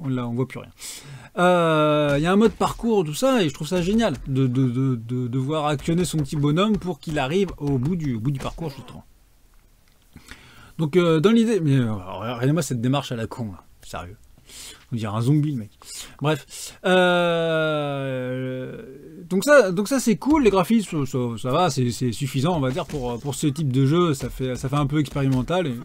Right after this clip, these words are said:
et je pense que c'est l'idée. Donc voilà, après on va passer aux choses qui me, qui m'embêtent, euh, vraiment. Alors chose, euh, point positif également, il est gratuit. Ah mais, <laughs> forcément c'est un point positif.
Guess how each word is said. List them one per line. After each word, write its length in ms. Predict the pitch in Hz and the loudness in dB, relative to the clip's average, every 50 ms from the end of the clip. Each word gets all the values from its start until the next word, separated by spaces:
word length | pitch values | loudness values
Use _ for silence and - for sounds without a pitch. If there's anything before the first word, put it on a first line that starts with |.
| - - | -8 -6
et 140 | 127 123 123 117 | -4 -4 -4 -6
je 80 | - | -4
pense 160 | - 156 139 | -2 -2 -2
que 100 | - 143 | -2 -2
c'est 100 | 135 - | -2 -2
l'idée. 300 | 143 135 131 127 156 185 - - - - - - - - - - - - - - - _ - - - - - - - - - - - - - - - - | 0 0 2 2 2 2 0 -6 -18 -20 -18 -16 -16 -16 -16 -16 -20 -20 -20 -20 -20 _ -18 -18 -18 -18 -20 -20 -20 -20 -18 -18 -16 -16 -18 -14 -6 -2
Donc 160 | 170 185 226 226 | 2 2 4 4
voilà, 240 | 208 196 151 135 - | 4 4 2 2 2
après 360 | - 180 196 - - 247 247 | 4 4 4 4 6 6 6
on 20 | |
va 120 | 208 190 170 | 6 6 4
passer 320 | 185 196 - - 233 226 | 4 2 2 2 4 4
aux 200 | 202 180 165 156 | 4 4 4 2
choses 200 | 139 - 226 214 | 0 -2 -4 -4
qui 140 | - - 180 | -4 -4 -2
me, 960 | 165 160 156 151 147 143 139 135 135 131 127 123 120 120 117 113 113 113 110 110 | -2 -2 -2 -2 -2 -2 -2 -2 -2 -4 -4 -6 -8 -8 -10 -10 -10 -12 -10 -4
qui 100 | - 190 | -2 0
m'embêtent, 540 | 190 185 170 156 147 156 147 - - - _ _ - - - - - - - - - | 2 2 2 2 2 2 0 -2 -6 -14 _ _ -20 -20 -20 -20 -20 -20 -20 -16 -12
euh, 440 | 123 117 117 117 117 113 110 107 107 | -10 -8 -6 -6 -6 -8 -8 -8 -6
vraiment. 500 | 110 127 156 160 151 151 165 - 220 - - | -2 0 0 2 2 0 -2 -4 -8 -8 -4
Alors 240 | 156 135 131 131 120 | -2 0 2 2 2
chose, 260 | - 165 180 180 180 160 | 2 0 0 0 -2 -2
euh, 360 | 143 131 123 120 110 107 101 - | -4 -4 -2 -4 -4 -6 -8 -4
point 160 | - 156 139 | -2 0 2
positif 320 | 127 135 131 - 170 147 135 | 2 2 0 0 -2 -2 0
également, 260 | 127 131 147 175 - | 0 2 2 0 0
il 80 | 147 | 0
est 20 | 131 | 0
gratuit. 320 | 131 135 131 - 117 95 98 - _ _ _ _ _ _ _ - - - - - - - - - - - - - | 0 -2 -4 -6 -8 -12 -14 -18 _ _ _ _ _ _ _ -18 -14 -12 -10 -10 -10 -8 -6 -4 -4 -4 -2 -2
Ah 80 | 151 | -2
mais, 960 | 131 - - - - - - - - 127 107 107 - - - 208 - - 202 151 | -2 -4 -6 -12 -20 -18 -12 -10 -8 -6 -6 -6 -2 2 2 2 2 0 -4 -4
<laughs> 20 | |
forcément 320 | - - - - 147 170 | -4 -6 -4 -2 -2 -2
c'est 100 | 151 143 | -2 -2
un 60 | 127 117 | -4 -4
point 120 | 127 131 | -4 -6
positif. 380 | 120 117 117 135 139 - - | -6 -6 -6 -6 -6 -6 -6